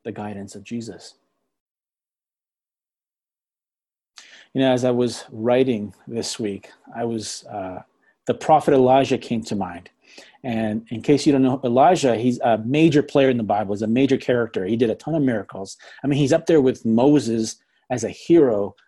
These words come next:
of the faith, as a hero of the Bible. And, uh, his life story goes, on the last day of his life, which he knew about, he knew that it was the last day of his life, he went to a town, it's called Bethel, and then he preached.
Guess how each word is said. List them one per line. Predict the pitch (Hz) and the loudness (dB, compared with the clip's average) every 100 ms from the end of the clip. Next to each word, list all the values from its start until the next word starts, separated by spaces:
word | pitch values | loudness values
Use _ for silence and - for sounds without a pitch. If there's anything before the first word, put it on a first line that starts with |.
| - | -8
of | 117 | -4
the | 107 | -4
faith, | - 196 117 | 2 4 4
as | 101 | -2
a | |
hero | - 143 | 2 2
of | 120 | 2
the | |
Bible. | 101 117 143 90 - _ _ _ _ _ - - - _ | 2 4 4 0 -10 _ _ _ _ _ -20 -20 -20 _
And, | 139 139 135 131 - _ _ - | -2 0 0 -2 -6 _ _ -8
uh, | 131 117 | -2 0
his | 123 | 2
life | 135 226 | 4 4
story | 233 143 107 | 4 0 0
goes, | 110 98 110 - | 0 -2 -2 -2
on | 131 131 | -2 0
the | 123 | 2
last | 123 156 190 - | 0 0 -4 -2
day | 190 | 2
of | 170 | 4
his | 131 120 | 2 2
life, | 170 107 98 - _ _ _ _ - | 2 2 -2 -12 _ _ _ _ -2
which | 147 - | -2 2
he | 233 233 | 4 4
knew | 175 254 | 4 4
about, | 123 101 | 4 0
he | 117 180 | -2 0
knew | 180 | 2
that | 147 | 2
it | 127 | 2
was | |
the | 110 | 2
last | 110 107 | 0 0
day | 113 | -2
of | 107 | -2
his | 98 | -2
life, | 98 98 156 _ - - | -2 -4 -6 _ -20 -20
he | - 151 147 143 | -6 2 6 4
went | 131 147 202 | 4 -2 0
to | 233 | 0
a | 214 | -2
town, | - 110 98 147 - _ _ | -2 -6 -6 -10 -14 _ _
it's | - | -6
called | 135 107 | -4 -2
Bethel, | 107 - 117 151 | -2 -2 -6 -8
and | 127 123 | -8 -6
then | 107 | -6
he | 123 | -6
preached. | - 202 - - | 0 0 0 -14